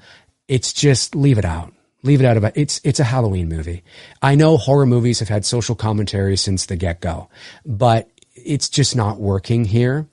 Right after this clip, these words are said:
Uh, at least it didn't. I don't know what sort of social commentary or what continued social commentary they're going to implement in Halloween Ends.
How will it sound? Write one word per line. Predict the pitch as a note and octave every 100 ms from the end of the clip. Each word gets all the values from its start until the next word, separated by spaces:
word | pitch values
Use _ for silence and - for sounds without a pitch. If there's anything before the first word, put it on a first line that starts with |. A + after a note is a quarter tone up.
| _ -
Uh, | A2 G#2 -
at |
least | B2 -
it | G#2+
didn't. | A2 A#2+ -
I | B2
don't | B2+
know | B2
what | A2+ G#2 A2+ -
sort | - A2+
of | G2
social | A#2+ A2 A2
commentary | A2+ A2+ G#2+ G#2+ G#2 G2+
or | A#2+ G#2+
what | G#2 -
continued | A2 G2+ C#3+ D3 A#2+ G#2+
social | - A#2 A#2
commentary | G#2 G#2+ G2+ G2 G2+ G2
they're | G2
going | G2 G2+ G2
to | G#2+
implement | A#2 G#2 A2 G2+
in | G2
Halloween | F#2+ F#2 F#2
Ends. | A#2+ D3